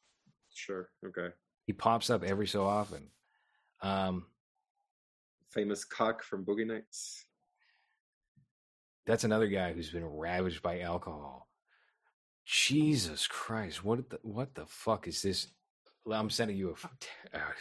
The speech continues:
Speaker 2: haunting photo of
Speaker 1: I
Speaker 2: William
Speaker 1: mean,
Speaker 2: H.
Speaker 1: he's
Speaker 2: Macy.
Speaker 1: seventy-one.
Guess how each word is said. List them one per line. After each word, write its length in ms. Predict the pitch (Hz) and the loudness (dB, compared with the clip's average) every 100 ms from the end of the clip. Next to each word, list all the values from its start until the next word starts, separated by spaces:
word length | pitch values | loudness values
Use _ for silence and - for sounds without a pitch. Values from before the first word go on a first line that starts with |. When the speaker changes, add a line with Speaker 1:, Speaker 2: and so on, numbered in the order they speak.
| - | -8
Speaker 2:
haunting 500 | - 107 104 87 78 | 0 2 2 -4 -10
photo 480 | - 90 82 69 64 | -4 -2 -2 -6 -10
of 40 | - | -4
Speaker 1:
I 40 | |
Speaker 2:
William 100 | - | 2
Speaker 1:
mean, 140 | 214 175 | 4 4
Speaker 2:
H. 80 | |
Speaker 1:
he's 140 | 202 196 | 2 0
Speaker 2:
Macy. 120 | 175 | 0
Speaker 1:
seventy-one. 1080 | - 233 208 131 104 101 113 175 110 92 | 4 4 6 6 4 4 2 4 2 -2